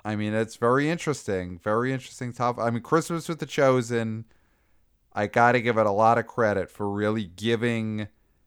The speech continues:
giving us all something to dig into this, this week on what otherwise would have been a very slow weekend.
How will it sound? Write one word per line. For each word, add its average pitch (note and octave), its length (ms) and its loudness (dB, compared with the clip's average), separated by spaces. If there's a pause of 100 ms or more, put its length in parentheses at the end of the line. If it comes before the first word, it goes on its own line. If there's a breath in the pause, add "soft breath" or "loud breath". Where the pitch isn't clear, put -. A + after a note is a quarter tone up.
(300)
giving C3+ 380 4
us B2 120 0
all A#2+ 200 6
something A2 300 -2
to G#2 120 -6
dig G2 340 -4
into G#2 400 -4
this, F2+ 300 -6 (320)
this G2+ 320 -6
week F2+ 540 -8 (160)
on G2 220 -4
what G2+ 300 -2
otherwise A2 680 6
would G2+ 180 -2
have F2+ 120 -6
been G2 160 -2
a F2 140 -4
very G#2 520 2
slow F2 380 -6
weekend. D2 560 -12